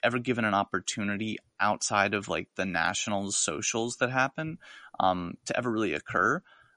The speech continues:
I also think that to that point that I was just making, though, I think part of the problem and the reason these super teams exist is that the only real time that mock trialers get to interact with people from other programs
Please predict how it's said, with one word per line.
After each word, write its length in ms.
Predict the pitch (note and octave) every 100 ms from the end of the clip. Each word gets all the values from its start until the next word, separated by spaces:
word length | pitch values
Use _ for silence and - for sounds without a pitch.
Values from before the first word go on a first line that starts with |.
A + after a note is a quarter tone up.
| _
I 120 | - B2
also 340 | - D3+ D3
think 180 | C#3 C3
that 140 | A#2 - _ -
to 140 | -
that 240 | B2+ G#2+ -
point 220 | C#3 A#2+
that 100 | A#2
I 60 |
was 100 | G#2+ G2+
just 200 | G#2 D3+
making, 480 | F#3+ G#3 C3+ A#2+
though, 300 | G#2+ G#2 G2 - - - -
I 80 | C3
think 220 | E3 C#3+
part 180 | - C3+
of 60 | A2
the 80 |
problem 380 | G2 - C#3 C#3+
and 80 | A#2+
the 60 | G#2
reason 280 | A#2+ A#2+ A#2
these 160 | G#2
super 280 | - A2 -
teams 300 | - G2+ G2
exist 640 | G2 - A3+ G3 D#3 - - - _ -
is 240 | C3 A#2+
that 320 | - A#2 - - _ _ _
the 140 | B2+ -
only 400 | D3+ G3 G#3 A3
real 360 | D3 A#2+ C#3 C3+
time 580 | - A#2+ A2+ - - - _ _ -
that 160 | A#2 - -
mock 360 | G2+ A#2 B2 -
trialers 400 | A#2 A#2 G#2+ -
get 140 | A2
to 100 | -
interact 380 | A2+ A2 A2 A2
with 80 | -
people 240 | A#2+ -
from 120 | G#2 G2
other 160 | F2
programs 760 | - F#3 E3+ - F2 F2 -